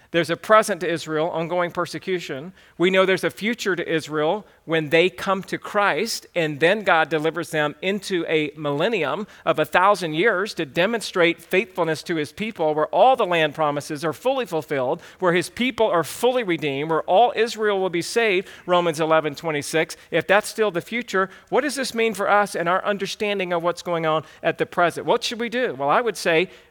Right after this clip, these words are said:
number one, we should support the nation of Israel. Remember, those who bless God's people are generally blessed. Those who go against God's people will also face judgment. So in a general sense, by all means, we support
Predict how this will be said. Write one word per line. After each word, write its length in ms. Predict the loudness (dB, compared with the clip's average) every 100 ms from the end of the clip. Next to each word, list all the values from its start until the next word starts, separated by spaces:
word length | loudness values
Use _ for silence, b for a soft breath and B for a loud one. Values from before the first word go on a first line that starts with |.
| -6
number 220 | -2 -2
one, 400 | 0 2 2 0
we 160 | -4 -4
should 320 | 0 -2 -2
support 340 | -6 -2 0
the 80 | 0
nation 300 | -2 -4 -8
of 80 | -8
Israel. 340 | -8 -10 -14 _ _ _ _ -6
Remember, 200 | -2 2
those 200 | 4 4
who 100 | 0
bless 320 | 4 4 4
God's 260 | 4 4 4
people 560 | -4 -2 2 4 2 b b b -2
are 120 | 0
generally 460 | 0 2 2 4 4
blessed. 400 | 6 6 6 4
Those 260 | 2 2 0
who 140 | -2
go 180 | 2 2
against 540 | 2 2 4 4 4
God's 260 | 4 4 2
people 460 | -4 0 2 2 B B
will 120 | -2
also 420 | 4 4 4 0
face 280 | 2 0 0
judgment. 480 | 2 2 2 -4 -10 b b
So 200 | 4 4
in 80 |
a 80 | 2
general 420 | 0 0 4 2
sense, 280 | 2 0 2
by 180 | 6 6
all 280 | 8 6 6
means, 360 | 4 0 -4
we 180 | -2 -2
support 540 | -2 -4 2 4 2